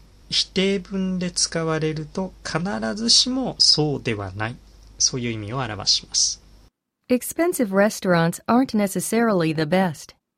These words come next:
Speaker 1: Aren't necessarily the best。必ずしもベストであるというわけではない。そういう意味です。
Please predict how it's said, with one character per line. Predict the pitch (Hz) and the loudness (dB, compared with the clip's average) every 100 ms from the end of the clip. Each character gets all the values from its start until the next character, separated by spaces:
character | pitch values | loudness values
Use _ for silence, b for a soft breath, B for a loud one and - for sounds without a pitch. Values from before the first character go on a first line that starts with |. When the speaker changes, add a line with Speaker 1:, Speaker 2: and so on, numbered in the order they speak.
| _ _ - - | _ _ -16 -6
Speaker 1:
Aren't | 151 175 165 - | -2 0 0 0
necessarily | 123 123 143 139 147 123 113 117 120 | -2 0 2 2 0 -2 -6 -6 -6
the | 120 117 | -8 -8
best。 | 139 117 - - | -6 2 2 0
必 | - 151 170 180 | -4 -4 -2 -4
ず | 180 | 2
し | 185 214 | 2 2
も | 208 | -4
ベ | 143 | -2
ス | 143 - | 2 2
ト | 139 | 0
で | 120 | -4
あ | 117 | -4
る | 117 | -6
と | - | -8
い | 113 | -6
う | |
わ | 110 | -6
け | 113 | -6
で | 160 | -6
は | 160 | -4
な | 127 | -6
い。 | - b b b - | -8 b b b -4
そ | - 123 | -2 -2
う | |
い | 110 107 | -6 -8
う | |
意 | 101 | -8
味 | 98 95 | -10 -10
で | - | -2
す。 | - - | -2 -2